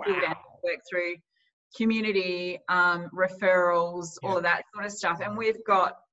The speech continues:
Speaker 1: an amazing relationship with our candidates who end up turning around and becoming our clients anyhow.
Speaker 2: Incredible. Is, do you use social media heavily?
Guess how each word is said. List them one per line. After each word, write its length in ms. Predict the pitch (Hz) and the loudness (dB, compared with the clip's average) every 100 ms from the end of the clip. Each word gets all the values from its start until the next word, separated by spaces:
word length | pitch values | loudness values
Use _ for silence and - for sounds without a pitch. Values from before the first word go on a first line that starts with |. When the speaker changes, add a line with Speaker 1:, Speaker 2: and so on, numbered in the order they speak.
| - | -6
Speaker 1:
an 120 | 196 | -2
amazing 640 | 202 202 208 208 208 202 190 | 0 0 0 0 -2 -4 -4
relationship 500 | 170 165 190 170 - | -4 -4 -6 -8 -6
with 100 | 170 | -4
our 120 | 170 | -4
candidates 540 | 196 185 185 175 - | -4 -4 -2 -4 -4
who 120 | 226 208 | -4 -2
end 160 | 214 | 0
up 100 | 196 - | -2 -2
turning 220 | 208 190 | -6 -4
around 220 | 180 180 175 | -2 -2 -2
and 60 | |
becoming 320 | 165 165 170 170 | -6 -8 -6 -6
our 80 | 156 | -8
clients 380 | 170 165 - 180 | -6 -6 -6 -10
anyhow. 320 | 196 190 156 - - | -8 -8 -10 -14 -14
Speaker 2:
Incredible. 460 | 156 143 147 135 131 | -12 -10 -10 -12 -10
Is, 200 | 170 135 | -8 -8
do 140 | 170 | -2
you 80 | 185 | 0
use 140 | 196 196 | 2 4
social 300 | 214 196 190 | 2 4 4
media 320 | 202 220 220 | 6 6 4
heavily? 400 | 240 269 339 | 4 2 2